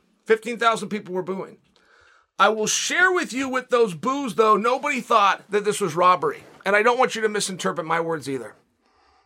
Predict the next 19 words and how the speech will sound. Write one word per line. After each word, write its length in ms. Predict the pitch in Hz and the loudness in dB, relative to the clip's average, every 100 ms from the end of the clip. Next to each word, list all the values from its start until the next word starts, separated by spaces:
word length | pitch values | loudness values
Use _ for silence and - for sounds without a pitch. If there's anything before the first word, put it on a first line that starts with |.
| _ _ - - | _ _ -10 2
I 240 | 214 285 | 4 4
thought 320 | - 247 226 | 4 4 4
Whitaker 320 | 196 214 214 196 | 4 2 0 -4
won. 300 | 180 131 - _ _ _ _ _ _ _ | -6 -8 -14 _ _ _ _ _ _ _
I'm 160 | 233 269 | 2 4
not 200 | 262 202 | 4 8
bullish 380 | 233 233 202 | 10 10 6
on 180 | 170 135 | 2 -2
that. 380 | 120 85 - - _ _ _ _ | -4 -12 -14 -20 _ _ _ _
I'm 120 | 202 | 2
not 200 | 240 226 | 6 4
certain 360 | - - 233 175 | 4 4 4 2
of 120 | 160 | -6
that. 260 | 131 104 104 _ _ - | -6 -8 -10 _ _ -2
And 100 | 214 | 0
that 160 | 220 | 2
wasn't 320 | 233 208 202 | 2 2 2
a 40 | 190 | 0
robbery. 580 | 180 180 165 139 - | 4 6 6 0 -10